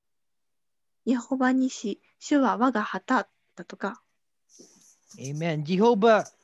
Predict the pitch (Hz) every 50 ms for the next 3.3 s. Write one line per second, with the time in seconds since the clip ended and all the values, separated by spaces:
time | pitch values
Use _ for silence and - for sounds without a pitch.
0 | _ _ _ _ _ _ - 190 190 180 165 - - - 196 185 220 240 277 294
1 | 247 214 262 254 220 208 208 190 - 196 208 160 143 165 202 196 247 254 240 196
2 | 240 240 214 - - _ _ _ _ - _ - - 160 185 185 185 214 233 220
3 | 175 208 208 - - -